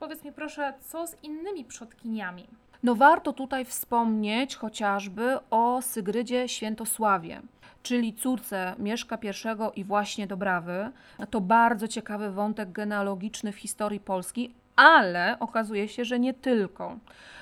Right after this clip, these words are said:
Speaker 2: Ponieważ, no, niewielu z nas tak naprawdę wie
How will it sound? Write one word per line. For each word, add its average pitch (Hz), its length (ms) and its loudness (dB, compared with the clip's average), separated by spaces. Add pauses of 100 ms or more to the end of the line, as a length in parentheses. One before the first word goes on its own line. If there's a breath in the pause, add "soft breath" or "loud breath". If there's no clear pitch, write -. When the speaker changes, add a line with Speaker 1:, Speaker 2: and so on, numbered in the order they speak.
(120)
Speaker 2:
Ponieważ, 208 880 0
no, 214 160 0
niewielu 247 380 6
z 226 80 -6
nas 226 340 -2 (220)
tak - 120 -10
naprawdę 220 520 2
wie 190 480 -2